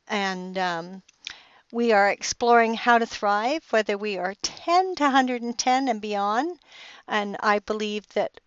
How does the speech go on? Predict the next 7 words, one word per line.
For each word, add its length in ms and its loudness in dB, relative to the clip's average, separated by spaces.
part 260 2
of 160 -6
thriving 420 2
is 140 -6
questioning 580 0
our 140 -2
perceptions, 840 -2